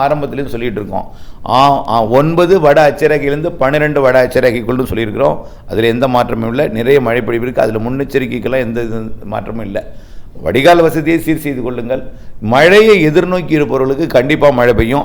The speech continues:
அந்த, இந்த நிகழ்வு மட்டும் இல்ல, இந்த இருபத்தொன்பதாம் தேதி வரைக்கும் இந்த ரெண்டு நிகழ்வு, ஒன்றிணைய நிகழ்வு, வலிமையான நிகழ்வு, நிறைய, நிறைய மழை பொழிவு தர நிகழ்வுக்கு அடுத்தது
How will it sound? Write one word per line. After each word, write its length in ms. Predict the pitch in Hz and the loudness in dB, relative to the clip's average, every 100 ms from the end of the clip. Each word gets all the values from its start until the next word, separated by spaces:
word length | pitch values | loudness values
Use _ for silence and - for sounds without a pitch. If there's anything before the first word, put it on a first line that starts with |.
| - | -2
அந்த, 160 | 120 139 | 0 2
இந்த 240 | 139 135 147 | 2 2 2
நிகழ்வு 300 | 147 160 165 | 4 4 4
மட்டும் 220 | 151 131 143 | 2 0 -2
இல்ல, 120 | 143 | -4
இந்த 100 | 131 | -2
இருபத்தொன்பதாம் 580 | 127 147 151 147 143 139 | 0 0 0 2 2 0
தேதி 140 | 131 | -2
வரைக்கும் 240 | 131 139 147 | -2 -2 0
இந்த 120 | 139 120 - - - | 0 0 -4 -14 -4
ரெண்டு 220 | 131 147 147 | -2 0 2
நிகழ்வு, 280 | 147 147 139 | 4 2 2
ஒன்றிணைய 460 | 135 147 147 139 | 2 2 2 0
நிகழ்வு, 300 | 135 135 139 143 | 2 2 4 4
வலிமையான 420 | 127 143 143 139 | 4 2 0 0
நிகழ்வு, 300 | 135 131 135 | 0 0 0
நிறைய, 280 | 131 135 143 | 2 4 2
நிறைய 240 | 139 143 | 2 0
மழை 200 | 135 135 | 0 -2
பொழிவு 260 | 135 135 131 | -2 -4 -2
தர 180 | 131 123 | -2 -2
நிகழ்வுக்கு 400 | 123 131 123 104 | 0 0 2 0
அடுத்தது 500 | 110 127 143 107 | -2 -2 -2 -2